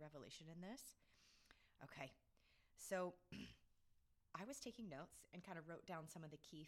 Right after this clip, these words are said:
things that stood out to me. But first of all, I'm just gonna ask you the questions for continuity's sake, that I always try to ask. We already have the title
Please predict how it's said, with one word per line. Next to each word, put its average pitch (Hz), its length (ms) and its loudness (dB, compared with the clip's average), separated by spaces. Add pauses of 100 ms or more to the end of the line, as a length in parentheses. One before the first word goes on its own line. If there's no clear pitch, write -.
(100)
things 151 540 -6
that - 160 -2
stood 160 280 -2
out - 240 -2
to 151 40 -6
me. 127 280 -4 (500)
But 160 220 4 (800)
first 262 220 2
of 247 60 4
all, 220 140 12
I'm 190 80 6
just 185 180 -2
gonna 175 200 2
ask - 220 -2
you 165 60 0
the 160 120 -6
questions 147 560 0
for 147 160 -6
continuity's 139 560 -6
sake, 170 320 -4 (340)
that 147 100 -2
I 131 140 0
always 151 220 0
try 143 220 -2
to 139 60 0 (200)
ask. - 240 -8 (640)
We 175 120 6
already 190 200 4
have 233 140 2
the 254 80 -2
title 180 440 2